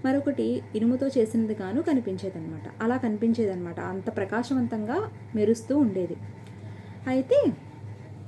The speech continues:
ఆ పర్వతం మీదే ఒక అడవి ఉండేది.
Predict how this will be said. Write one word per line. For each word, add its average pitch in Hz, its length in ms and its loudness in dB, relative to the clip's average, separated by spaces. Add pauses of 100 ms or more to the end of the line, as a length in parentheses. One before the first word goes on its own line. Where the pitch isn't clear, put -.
(840)
ఆ 240 380 0 (240)
పర్వతం 254 440 2
మీదే 254 440 6
ఒక 240 200 2
అడవి 196 360 2
ఉండేది. 185 460 2